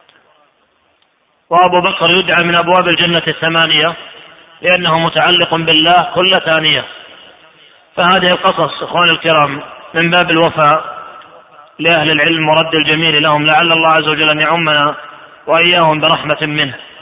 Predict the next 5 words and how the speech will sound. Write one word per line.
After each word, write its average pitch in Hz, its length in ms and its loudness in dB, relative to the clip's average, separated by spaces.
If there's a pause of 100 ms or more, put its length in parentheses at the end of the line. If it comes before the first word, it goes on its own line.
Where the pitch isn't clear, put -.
(340)
لأن 175 440 0
من، 170 340 -2 (400)
مما 175 320 0
يفرح 175 320 -2
المسلم 156 640 -4